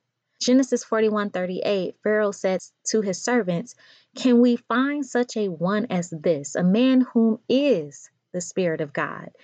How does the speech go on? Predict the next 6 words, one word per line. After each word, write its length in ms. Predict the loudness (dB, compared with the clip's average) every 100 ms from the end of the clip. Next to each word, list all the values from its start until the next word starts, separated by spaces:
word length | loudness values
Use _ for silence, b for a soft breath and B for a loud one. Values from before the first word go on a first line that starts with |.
| b
Then 340 | 2 4 4
he 220 | 2 0 -2
said 400 | -2 -2 -2 -4
to 120 | -10
Joseph, 540 | -4 -2 -2 -4 -8 _ 0
"Inasmuch 960 | 2 2 -4 -14 -6 -2 -2 -4 -8